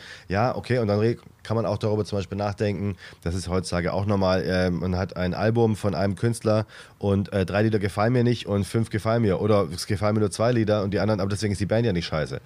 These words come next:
Speaker 2: Ja, lass uns einfach so ein bisschen, lass uns noch ein bisschen reinkommen. Wir üben
Speaker 1: Bisschen
Speaker 2: natürlich
Speaker 1: kennenlernen,
Speaker 2: auch.
Speaker 1: mal ein bisschen Petting machen
Speaker 2: Genau.
Speaker 1: miteinander,
Speaker 2: Wir,
Speaker 1: finde
Speaker 2: wir
Speaker 1: ich.
Speaker 2: üben ja auch noch. Petting.
Speaker 1: Genau.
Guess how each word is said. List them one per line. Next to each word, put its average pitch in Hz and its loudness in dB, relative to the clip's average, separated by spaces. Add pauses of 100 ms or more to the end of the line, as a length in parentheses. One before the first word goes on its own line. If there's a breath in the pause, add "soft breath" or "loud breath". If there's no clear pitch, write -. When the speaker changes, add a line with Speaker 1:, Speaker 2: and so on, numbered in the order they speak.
(260 loud breath)
Speaker 2:
Ja, 160 4
lass 143 2
uns 143 -6
einfach 123 2
so 123 4
ein 120 4
bisschen, 113 2
lass 160 0
uns 180 0
noch 170 4
ein 160 2
bisschen 131 0
reinkommen. 143 2
Wir 127 0
üben 196 0
Speaker 1:
Bisschen 120 4
Speaker 2:
natürlich 104 2
Speaker 1:
kennenlernen, 110 6
Speaker 2:
auch. - 4
Speaker 1:
mal 110 6
ein - 4
bisschen 151 6
Petting 123 6
machen 85 0
Speaker 2:
Genau. 82 4
Speaker 1:
miteinander, 76 2
Speaker 2:
Wir, 110 6
Speaker 1:
finde 92 4
Speaker 2:
wir - 4
Speaker 1:
ich. - -2
Speaker 2:
üben 185 4
ja 123 6
auch 85 0
noch. 82 0
Petting. 101 2
Speaker 1:
Genau. 92 6